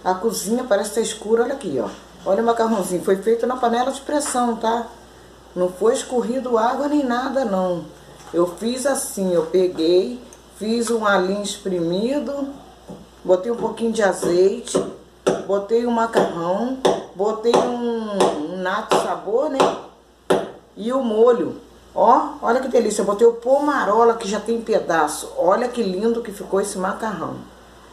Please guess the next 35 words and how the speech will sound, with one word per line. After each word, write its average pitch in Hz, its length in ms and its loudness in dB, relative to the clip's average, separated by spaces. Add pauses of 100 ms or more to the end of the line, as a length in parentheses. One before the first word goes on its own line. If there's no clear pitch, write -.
(220)
Claro, 196 320 6
o 175 60 0
bife 196 260 -6
de 180 140 -2
fígado 180 360 0
não 180 120 0
tá 180 160 0
pronto. 214 480 -2
Daqui 165 280 -2
a 165 60 2
pouco 180 300 -4
eu 190 40 -2
boto 175 360 0
um 185 40 -8
pedaço 170 540 -2
aqui, 196 420 -4
ó. - 80 -6 (600)
Nossa 180 420 -4
janta, 139 360 -8
só 190 220 0
isso 226 200 -4
aqui. 139 260 -8 (720)
Eu - 80 -8
tô 233 120 0
falando 240 240 2
nossa 247 240 0
janta 226 260 -2
porque 247 160 -4
eu 247 40 2
não 254 80 0
almocei 247 500 0
hoje. 190 520 0 (460)
Então 190 520 0
eu 220 100 -6
tô, 226 420 4